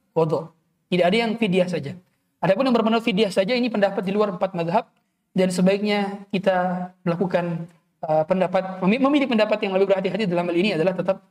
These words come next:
qadha, tetap qadha. Eh, adapun bagi orang-orang yang memang kesulitan, karena ada case, banyak, mungkin banyak ya, orang yang setiap tahun itu hamil atau menyusui, akhirnya dia nggak sempet puasa Ramadan terus-terusan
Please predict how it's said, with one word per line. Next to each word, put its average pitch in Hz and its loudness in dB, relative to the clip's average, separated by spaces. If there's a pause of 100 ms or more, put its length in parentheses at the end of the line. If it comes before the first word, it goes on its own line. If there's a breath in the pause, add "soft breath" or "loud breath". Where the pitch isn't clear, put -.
(320)
qadha, 156 0 (320)
tetap 151 -2
qadha. - -4 (1040 soft breath)
Eh, 175 2
adapun 226 2
bagi 240 2
orang-orang 247 2
yang 202 0 (400)
memang 214 0
kesulitan, 220 0 (240)
karena 202 0
ada 196 2 (400)
case, 220 -2
banyak, 208 0
mungkin 226 -4
banyak 190 0
ya, 170 -4
orang 233 0
yang 214 -2
setiap 214 -2
tahun 269 0
itu 285 -2
hamil 247 -2 (440)
atau 180 0
menyusui, 269 0 (320)
akhirnya 285 0
dia 359 4
nggak 285 2
sempet 330 0 (400)
puasa 269 2
Ramadan 294 4
terus-terusan 302 2